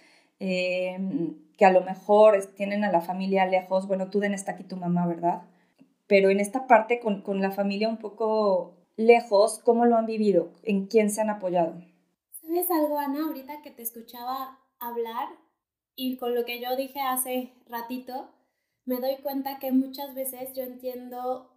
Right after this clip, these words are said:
Speaker 2: mal el concepto de tribu. <laughs> Eh, y a lo mejor a alguien que nos esté escuchando les pasa igual, ¿no? Porque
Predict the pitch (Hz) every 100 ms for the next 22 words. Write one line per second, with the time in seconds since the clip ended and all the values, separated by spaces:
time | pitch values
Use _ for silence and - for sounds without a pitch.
0 | _ 240 240 240 247 269 262 254 233 233
1 | 226 254 262 254 - 254 196 196 - 277
2 | - 277 294 294 - _ _ _ _ _
3 | _ _ - 254 254 240 - 269 254 254
4 | 262 262 285 294 285 277 294 294 247 233
5 | 233 233 240 240 269 262 254 254 240 233
6 | - 226 240 233 233 226 208 202 247 -
7 | 233 220 233 226 226